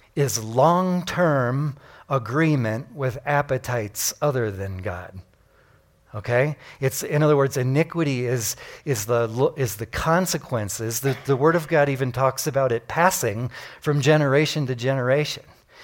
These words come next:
You know, your actions have consequences that go on. It's biblical.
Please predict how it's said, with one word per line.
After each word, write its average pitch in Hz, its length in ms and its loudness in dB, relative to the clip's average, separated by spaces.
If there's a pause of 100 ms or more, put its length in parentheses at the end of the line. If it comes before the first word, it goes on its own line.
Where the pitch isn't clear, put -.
(140)
You 139 80 0
know, 147 60 4
your 131 180 6
actions 147 500 2
have 120 180 0
consequences 139 920 -2
that 107 200 0
go 107 220 -2
on. 120 540 0 (560)
It's - 140 -14
biblical. 147 540 4